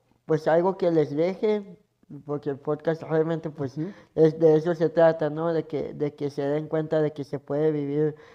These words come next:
Speaker 1: eh, sin límite a, a, a cualquier situación o a
Speaker 2: Sí.
Speaker 1: cualquier circunstancia.
Speaker 2: Pues que siempre intenten hacer las cosas, no se queden pensando que si lo van a, a s-, a lograr o no. Si no lo logras,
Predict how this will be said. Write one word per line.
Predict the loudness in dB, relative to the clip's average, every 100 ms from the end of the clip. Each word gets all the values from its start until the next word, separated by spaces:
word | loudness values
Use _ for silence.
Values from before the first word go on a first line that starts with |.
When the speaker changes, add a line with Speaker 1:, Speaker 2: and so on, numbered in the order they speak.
| -20 0
Speaker 1:
eh, | 2 4 0
sin | -4 -4 -2
límite | -2 -2 -2 0
a, | 0 -2 -6 -12
a, | -8 -4 -4 -4 -6 -8 -12 _ _ _ _
a | -6 -2
cualquier | -2 0 -2
situación | 0 -2 0 -2 -2 -8 -2 0 2
o | 0
a |
Speaker 2:
Sí. | 0
Speaker 1:
cualquier | -2 -4 -2 -2 -2 -4 -6
circunstancia. | -6 -4 -8 -8 -6 -6 -8 -10 -10 _ _ _ _ _ _ -10
Speaker 2:
Pues | -10
que | -6 -4
siempre | -4 -2 -2
intenten | -4 -4 -4
hacer | -4 -4
las | -4 -4
cosas, | -4 -4 -4 -8 -8
no | -6 -6
se | -8 -8
queden | -6 -6 -6
pensando | -6 -8 -6 -8 -6 -6 -6
que | -6 -8 -10 _ _ _ _ _ _ _
si | -8 -4
lo | -4
van | -4 -6
a, | -6 -6 -8 -12 -16 _
a | -16 -16
s-, | -16 -10 -4
a | -4
lograr | -2 -2 -2
o | -2
no. | -2 -6 -10 _ _ _ _
Si | -8 -4
no | 0
lo | 2
logras, | 4 4 2 0